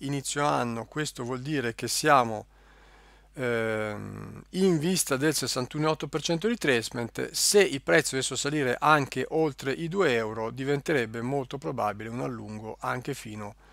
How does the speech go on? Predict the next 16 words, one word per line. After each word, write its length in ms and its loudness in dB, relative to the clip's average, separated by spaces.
a, 360 8
eh, 760 0
due 480 0
e 2250 -4
trentasette, 640 0
due 120 -4
e 20 -10
quaranta, 420 4
dove 140 -6
c'è 140 -4
il 40 -2
lato 260 0
alto 380 -2
di 240 -12
quel, 480 -2
eh, 260 -8